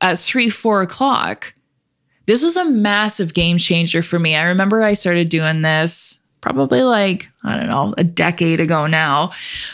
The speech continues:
but it was huge. And now you're probably thinking, like, "What do I even have for my afternoon snack?" Well, I'll give you some examples that work really well for me and for my clients. Honeycrisp apple with a Babybel cheese. Simple.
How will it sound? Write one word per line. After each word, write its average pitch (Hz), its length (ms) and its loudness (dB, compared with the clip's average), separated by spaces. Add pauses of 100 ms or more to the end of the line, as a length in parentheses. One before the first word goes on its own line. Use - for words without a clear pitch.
but 180 440 0 (200)
it 254 140 2
was 302 320 2
huge. 208 1080 0
And 180 100 0
now 202 140 4
you're 226 120 2
probably 208 320 0
thinking, 175 360 -2
like, 135 160 -2
"What - 200 -12
do 160 100 -2
I 160 100 2
even 233 240 2
have 311 380 2
for 185 120 -2
my 185 180 2
afternoon 180 380 -2
snack?" 160 380 -2
Well, 170 100 0
I'll 175 60 0
give 180 120 0
you 185 80 2
some 180 180 0
examples 170 500 0
that 156 160 0
work 160 240 -2
really 165 200 2
well 156 180 2
for 143 160 -8
me 196 260 2
and 185 180 -2
for 175 100 -2
my 165 160 0
clients. 147 680 -2 (460)
Honeycrisp 262 640 0
apple 269 560 0
with 190 340 2
a 156 480 -2
Babybel 196 580 0
cheese. - 640 -4 (320)
Simple. 247 960 -2